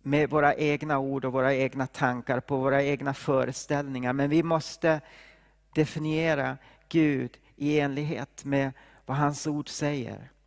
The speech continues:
Och Bibeln har så mycket att säga om vem Gud är. Och precis som den här kvinnan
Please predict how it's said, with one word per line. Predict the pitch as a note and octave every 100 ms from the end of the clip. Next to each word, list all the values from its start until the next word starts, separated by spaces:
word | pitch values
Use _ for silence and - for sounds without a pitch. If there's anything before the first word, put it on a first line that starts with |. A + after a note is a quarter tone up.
| _ _ _ _ _ _ - -
Och | C3+ -
Bibeln | F3 F3+ D#3+ D3
har | D#3 D3+
så | - F#3 F3+
mycket | E3+ C#3 - - C#3+ A#2+ - -
att | -
säga | - - D3 C3+ D3 -
om | D#3 D#3 D#3
vem | D#3+ F3 D#3+
Gud | D3 F3 D#3 -
är. | - E3 A#2+ G#2 B2 - _ _ _ _ -
Och | - D3+ - - - _ _ _ _ _ _ _ _ _ _ _ _ _ _ _ _ _ _ _ _ _ _ _ _ _ _ _ _ _ _ _ _ _
precis | D#3 D3+ F#3+ G3
som | - D3+
den | C#3
här | D3
kvinnan | D3+ - D3 B2+ C#3 C#3 B2+